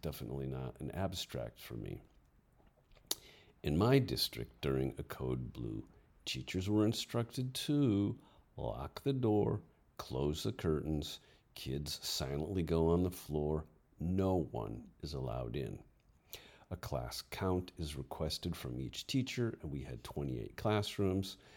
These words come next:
We had to wait until your number was, your name was arrived at numerically, alphabetically, and then finally the call came, and my numbers had to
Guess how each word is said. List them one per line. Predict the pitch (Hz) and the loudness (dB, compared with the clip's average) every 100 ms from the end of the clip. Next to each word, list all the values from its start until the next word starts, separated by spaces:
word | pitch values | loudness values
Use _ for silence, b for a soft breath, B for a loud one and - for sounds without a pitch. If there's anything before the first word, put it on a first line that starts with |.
| B B | B B
We | 90 85 | 0 0
had | 73 67 | -2 -4
to | 71 | -2
wait | 76 87 87 - - _ _ _ - | 2 2 2 -2 -18 _ _ _ -12
until | 80 78 - 92 87 85 | -10 -6 -2 0 2 0
your | 73 85 85 | 2 2 2
number | 73 82 90 95 | 2 2 4 4
was, | 90 90 92 | 2 0 0
your | 90 | 0
name | 85 71 82 90 | 0 2 2 2
was | 87 | 2
arrived | 87 82 78 78 80 | 2 2 2 0 -2
at | 80 - | -2 0
numerically, | 92 87 82 78 - 80 76 71 - b b b b b b b | 2 4 2 0 0 0 0 -2 -12 b b b b b b b
alphabetically, | 85 - 87 78 76 76 - 82 78 | 2 2 0 2 2 0 0 2 2
and | 76 76 76 | 0 -2 0
then | 78 | 0
finally | 78 - 78 85 | -2 -2 0 2
the | 85 | 2
call | 82 - 73 | -2 -2 0
came, | 73 80 71 76 73 | -2 -2 -2 0 -2
and | 69 69 | -2 -2
my | 73 78 | -2 0
numbers | 73 73 73 | 0 -2 -4
had | - 69 65 | -6 -6 -4
to | 64 | -8